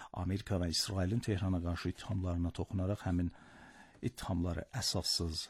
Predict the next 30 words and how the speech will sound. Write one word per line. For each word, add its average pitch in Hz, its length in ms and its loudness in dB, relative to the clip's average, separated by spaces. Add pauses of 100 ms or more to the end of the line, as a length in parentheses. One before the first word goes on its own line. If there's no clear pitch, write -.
(120)
hesab 90 340 2
edib. 82 160 -2 (320)
İrəvanı 135 480 6
A 117 180 4
B 123 100 6
Ş 139 280 6
və 117 240 6
İsrail 110 400 2
rejimi 107 320 4
tərəfindən 101 480 4
sabitliyi 95 480 2
pozan 101 400 2
fəaliyyətlərin 85 640 2 (400)
və 87 160 -2
terrorizmin 101 720 2
dəstəklənməsində 95 880 2 (480)
İrana 113 240 4
qarşı 120 240 2
saxta - 400 2
ittihamlara 98 560 2
da 87 80 4
toxunaraq 87 600 0
dedi, 85 220 0
bu - 140 -2
əsassız 117 680 0
ittihamlar 90 500 0 (540)
A 92 140 0
B 101 60 0
Ş 123 220 2
hökumətinin 95 640 0